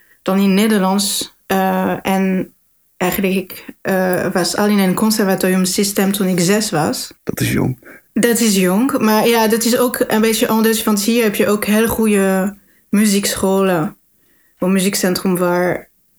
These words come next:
Speaker 1: je kan het toch vergelijken met, eh, wat staat in Frankrijk. En, eh, in de conservatorium in Frankrijk, ze denken als je zo jong begint, dat is niet per se dat je gaat professioneel worden.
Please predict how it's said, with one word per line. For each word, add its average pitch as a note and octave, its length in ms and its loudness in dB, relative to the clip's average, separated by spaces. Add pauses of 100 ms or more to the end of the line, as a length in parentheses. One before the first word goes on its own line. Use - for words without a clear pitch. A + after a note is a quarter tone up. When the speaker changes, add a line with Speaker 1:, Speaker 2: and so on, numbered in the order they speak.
(380)
Speaker 1:
je F#3+ 140 0
kan F#3+ 160 0
het F#3 160 -2
toch G3+ 200 0
vergelijken F#3 640 0
met, D#3+ 280 -4
eh, F3 400 0 (220)
wat F3+ 160 -2
staat F#3 240 -2
in F#3 120 0
Frankrijk. G3+ 540 -2 (880)
En, F#3+ 520 0 (180)
eh, F3+ 220 0
in F#3+ 140 2
de F#3+ 100 2
conservatorium G3 760 2
in F#3 160 2
Frankrijk, F#3 520 0
ze G3+ 160 -2
denken F#3 500 0
als E3+ 220 0
je E3+ 140 -2
zo F#3+ 160 2
jong F#3 320 0
begint, F3 680 -4
dat E3+ 220 -4
is F3+ 200 -4
niet F#3 260 -2
per F#3+ 200 0
se G3+ 140 0
dat F3+ 200 -2
je - 80 -2
gaat F3+ 200 -2
professioneel G#3+ 640 0
worden. A3+ 460 0